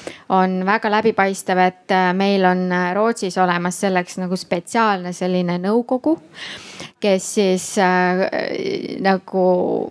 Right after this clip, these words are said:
vaatab kõik juhtumid üle ja me tegelikult kord kvartalis peame ka raporteerima. Äh, kõik riigid, kõik teaduriigid peavad siis raporteerima, kas neil on olnud,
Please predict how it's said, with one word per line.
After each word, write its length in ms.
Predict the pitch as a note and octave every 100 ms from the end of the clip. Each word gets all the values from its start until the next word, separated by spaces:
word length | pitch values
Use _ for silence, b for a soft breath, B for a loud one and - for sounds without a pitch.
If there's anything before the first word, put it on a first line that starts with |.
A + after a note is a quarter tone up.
| -
vaatab 520 | A#3+ B3+ G3+ - C4
kõik 240 | - B3 A#3+
juhtumid 460 | B3+ - G3 G3 G3+
üle 240 | G#3+ C4 D#4+ G#3
ja 180 | F#3
me 140 | F#3 F#3+
tegelikult 480 | G#3 G3 F#3+ F#3 -
kord 240 | G#3+ -
kvartalis 600 | G#3+ A3+ - F#3+ F#3 F#3
peame 380 | - F#3+ F#3+ F#3 E3+
ka 380 | F#3+ F3+ F3
raporteerima. 840 | F3 F#3+ F#3+ F#3+ - F#3 F#3+ A3 D#4 - B B B -
Äh, 340 | G3 F#3+ F#3 F3+
kõik 320 | C4 B3 -
riigid, 440 | F#3 A3 A3+ A#3+ A#3
kõik 220 | G#3+ G#3+
teaduriigid 640 | G3+ G3 F#3 F#3 F#3+ F#3+ -
peavad 320 | F3 F3+ F3+
siis 140 | F3+
raporteerima, 800 | F3+ E3+ E3+ - G#3 G3+ F#3+ F#3 -
kas 300 | F#3+ G#3 -
neil 220 | F#3+ F3
on 140 | E3+
olnud, 560 | F3+ G#3 A#3+ B3+ B3+ -